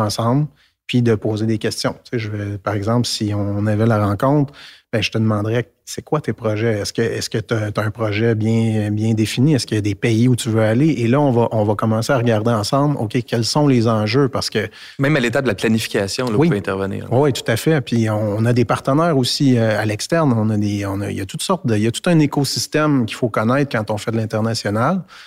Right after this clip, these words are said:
Speaker 1: Puis, euh, nous, on les connaît. Donc, euh, on peut des fois même vous mettre en relation avec, euh, avec des gens qui sont pas des, chez Desjardins.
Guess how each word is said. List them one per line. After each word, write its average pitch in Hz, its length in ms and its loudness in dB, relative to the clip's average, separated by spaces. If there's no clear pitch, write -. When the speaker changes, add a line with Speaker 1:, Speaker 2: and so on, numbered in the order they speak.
Speaker 1:
Puis, 113 260 2
euh, 104 60 2
nous, 123 180 6
on 123 60 4
les 110 120 2
connaît. 117 280 -4
Donc, 120 340 0
euh, 107 100 -2
on 104 160 -2
peut 127 180 2
des 110 120 2
fois 127 200 0
même 113 380 2
vous 101 160 -4
mettre 110 220 0
en 107 40 0
relation 107 560 0
avec, 101 340 -2
euh, 104 200 -2
avec 104 180 -2
des 104 180 -2
gens 110 300 0
qui - 120 -8
sont 92 180 -4
pas 135 160 0
des, 139 100 2
chez - 280 -2
Desjardins. 104 500 0